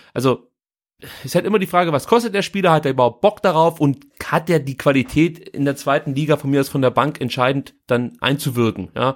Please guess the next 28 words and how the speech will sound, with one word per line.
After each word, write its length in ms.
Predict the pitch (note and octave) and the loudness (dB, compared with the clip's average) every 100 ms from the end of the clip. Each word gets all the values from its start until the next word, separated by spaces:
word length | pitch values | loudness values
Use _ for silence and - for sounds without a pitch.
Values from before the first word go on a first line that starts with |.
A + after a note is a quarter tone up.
| - - - - | -6 -20 -20 -6
Das, 360 | B2 - - | -4 -4 -10
das 180 | - A#2 | -8 -8
ist 180 | - - | -4 -4
auch 100 | D#3 | -2
für 140 | - | 0
mich 220 | C#3 F3 - | 2 2 2
schwer 260 | C#3 B2+ | 0 0
zu 140 | A#2+ A#2 | -2 -4
beurteilen, 340 | A2 B2 A#2 | -4 -2 -4
muss 80 | A#2+ | -4
ich 80 | A#2+ | -4
ganz 140 | B2+ | -4
ehrlich 140 | C3 A#2+ | -2 -2
sagen. 160 | B2+ | -2
Ich 100 | A#2 | -2
weiß 220 | C3 D3+ | 0 0
nicht, 100 | C#3 | -2
wie 80 | C#3 | -8
groß 320 | B2+ D3 F3 | 0 2 2
das 180 | E3+ D#3+ | 2 -4
Gefälle 300 | C3 D3+ D#3 | -4 -2 0
von 220 | D#3+ C3+ | 0 -2
dritter 340 | A#2+ E3 E3+ D3+ | 0 -2 0 0
Liga 320 | D3+ D#3 D3+ | 0 2 0
zur 140 | D3 | -2
zweiten 340 | C3+ C#3 D#3+ E3+ | -4 0 0 -2
Liga 240 | E3 D#3 | 0 2
ist, 220 | C#3+ D#3+ | 0 -2